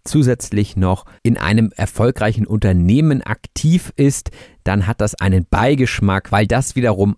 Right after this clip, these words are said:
einen Einfluss auf die Politik haben könnte. Also ein Beigeschmack ist meistens etwas leicht Negatives, was bei etwas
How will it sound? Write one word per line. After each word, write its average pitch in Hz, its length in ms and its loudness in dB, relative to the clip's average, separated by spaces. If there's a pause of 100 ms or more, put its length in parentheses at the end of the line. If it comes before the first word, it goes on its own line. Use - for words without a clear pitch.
einen 95 360 0
Einfluss 98 500 0
auf - 240 -6
die - 100 -2
Politik - 600 -2
haben 78 280 -2
könnte. - 400 -8 (400)
Also 117 360 2 (160)
ein 92 200 -2
Beigeschmack 127 640 0
ist - 260 -10
meistens 85 500 -4 (240)
etwas - 460 -6 (160)
leicht 98 500 0
Negatives, 95 920 0 (420)
was - 200 -2
bei - 120 -2
etwas - 460 -4